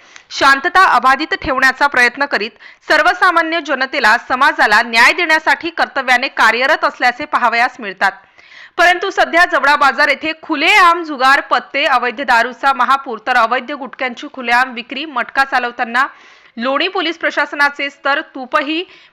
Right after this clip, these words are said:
पोलीस प्रशासनाचेच म्हणणे वावगे ठरणार नाही. जवळा बाजार पोलीस प्रशासनाने अवैध धंदे चालवणे, व्यवसाय चालवला असेल तर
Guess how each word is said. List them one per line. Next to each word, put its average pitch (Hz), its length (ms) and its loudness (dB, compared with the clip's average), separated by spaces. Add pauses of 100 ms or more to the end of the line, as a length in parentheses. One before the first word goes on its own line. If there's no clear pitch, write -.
पोलीस 311 360 -4
प्रशासनाचेच 349 920 -2
म्हणणे 247 380 -6
वावगे 220 460 0
ठरणार 202 380 -2
नाही. 202 280 -4 (920)
जवळा 262 220 4
बाजार 311 280 2
पोलीस 320 280 -8
प्रशासनाने 311 640 -2
अवैध 277 340 0
धंदे 294 320 -4
चालवणे, 269 460 0
व्यवसाय 262 420 -4
चालवला 254 400 -2
असेल 262 400 -2
तर 277 140 2